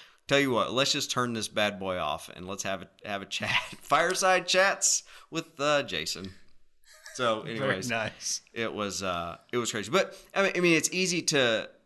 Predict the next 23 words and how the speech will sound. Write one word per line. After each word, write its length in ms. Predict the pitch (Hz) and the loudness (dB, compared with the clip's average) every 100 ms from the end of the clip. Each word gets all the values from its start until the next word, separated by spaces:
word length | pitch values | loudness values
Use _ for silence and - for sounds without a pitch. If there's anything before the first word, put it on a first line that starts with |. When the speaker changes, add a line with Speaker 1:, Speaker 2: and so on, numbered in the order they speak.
| _ | _
Speaker 1:
I, 200 | - 123 - - _ _ - | 0 0 -2 -14 _ _ -4
I 80 | 139 | 2
guess 320 | 151 160 - - _ - _ - | 4 2 0 -8 _ -20 _ -2
you 160 | 143 | 2
wanna 320 | 165 196 135 110 | 4 2 0 -4
have 200 | 135 131 | -2 -2
a 60 | 120 | -2
point 260 | - 127 | -4 -4
of 80 | 104 | -2
difference, 580 | 107 104 95 90 - - - | -4 -4 -6 -6 -6 -6 -8
uh, 160 | 92 82 | -6 -6
be-, 120 | 85 - - | -10 -18 -14
between 360 | 92 101 107 104 | -12 -8 -6 -6
the 60 | |
presentation. 520 | 98 101 95 92 90 82 | -6 -8 -8 -10 -10 -6
So 160 | - | -2
that, 240 | 117 - 117 | -2 -2 -4
we 140 | 117 | -6
definitely 460 | 98 117 104 107 95 | 0 0 0 -4 -2
had 180 | 98 | -4
it 140 | 90 - | -4 -2
that 200 | 92 - | -2 -2
day, 260 | 80 82 | -8 -10